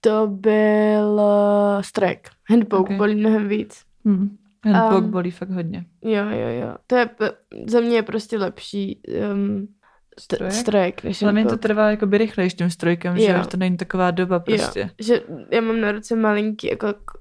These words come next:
Speaker 1: kolem ruky kruh, co mi dělala kamarádka handpokem a s-, tyjo, trvalo to třeba hodinu a půl
Speaker 2: Hmm.
Speaker 1: a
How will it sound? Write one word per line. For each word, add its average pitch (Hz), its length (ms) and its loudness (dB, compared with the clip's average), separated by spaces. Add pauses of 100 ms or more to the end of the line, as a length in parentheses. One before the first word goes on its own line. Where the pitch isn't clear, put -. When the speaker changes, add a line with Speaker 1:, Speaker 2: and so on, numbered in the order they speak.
(120)
Speaker 1:
kolem 220 320 2
ruky 208 420 -2
kruh, 208 520 0
co 214 100 -4
mi 214 140 2
dělala 202 280 2
kamarádka 202 840 0 (480)
handpokem 208 760 0 (640)
a 196 600 2 (240)
s-, - 840 -20 (140)
tyjo, 202 240 2 (480)
trvalo 196 280 0
to 202 120 -8
třeba 196 260 -2
hodinu 196 400 0
a - 20 -4
půl 190 380 -4 (260)
Speaker 2:
Hmm. 190 220 -2 (220)
Speaker 1:
a 202 180 2